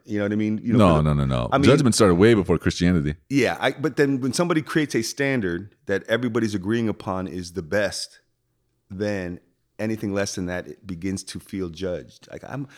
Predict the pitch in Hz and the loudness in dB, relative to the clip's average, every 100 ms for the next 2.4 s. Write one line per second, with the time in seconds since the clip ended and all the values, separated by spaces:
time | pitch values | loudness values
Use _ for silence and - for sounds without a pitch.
0 | - _ 120 135 135 - 131 131 90 - | -20 _ -12 -10 -10 -12 -12 -10 -12 -10
1 | 104 - - 113 117 123 117 101 110 117 | -10 -10 -8 -4 -4 -4 -6 -8 -8 -10
2 | - 113 127 87 | -12 -14 -14 -16